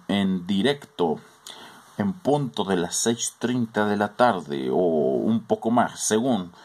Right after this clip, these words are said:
Pero ahí vamos a hablar de las figuras dos mil diecisiete, las que ya salieron,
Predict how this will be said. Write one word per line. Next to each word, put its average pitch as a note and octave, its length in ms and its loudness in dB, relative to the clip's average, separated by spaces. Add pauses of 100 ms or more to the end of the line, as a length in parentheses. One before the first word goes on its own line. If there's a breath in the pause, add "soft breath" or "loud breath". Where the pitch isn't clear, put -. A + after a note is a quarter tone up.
(320 loud breath)
Pero G#2 180 2
ahí A2+ 120 2
vamos A2 300 0
a F#2 40 2
hablar G2+ 300 2
de F#2 100 0
las E2+ 200 -2
figuras G#2 420 2
dos F2+ 160 -4
mil G#2 140 0
diecisiete, G#2 840 -2
las G2 300 -2
que E2+ 260 0
ya E3+ 180 2
salieron, B2 600 2